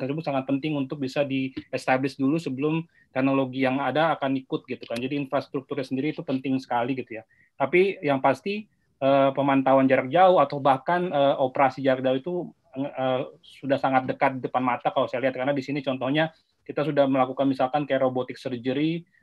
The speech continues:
eh, di Swiss, tapi surgeonnya di Italia itu udah terjadi over internet gitu. Jadi itu sudah, sudah sangat dekat dan juga, eh, diagnostik, eh, real time, misalkan kayak kita mengembangkan alat di Afrika ya, kerjasama sama Tropical,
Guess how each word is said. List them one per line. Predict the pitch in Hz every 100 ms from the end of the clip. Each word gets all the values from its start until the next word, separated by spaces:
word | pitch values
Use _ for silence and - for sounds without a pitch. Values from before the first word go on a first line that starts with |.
| _ 127
eh, | 127
di | 127
Swiss, | 127 147 160
tapi | 139 135 156 156 139
surgeonnya | - 135 135 135 147
di | 143
Italia | 131 131 156 165
itu |
udah | 139
terjadi | 131 123 135 156
over | 131 120 135
internet | 131 135 151 135
gitu. | 131
Jadi | 113 131 151 156 _ _ -
itu | 135 170
sudah, | 151 139 135
sudah | 131 127
sangat | 131 131 123
dekat | - 135
dan | 127
juga, | 123 147 151 147 -
eh, | 131 120
diagnostik, | 123 127 135 - -
eh, | 131 127
real | 135 135
time, | 147 156 156
misalkan | 135 131 160 160
kayak | 131 131 127 127
kita | 139 143 147
mengembangkan | 139 131 123 127 135
alat | 135 143
di | 123 131 131
Afrika | 123 - 131 160
ya, | 147 170 _ _ _
kerjasama | - 127 127 131 131
sama | 127 131
Tropical, | 131 127 127 131 127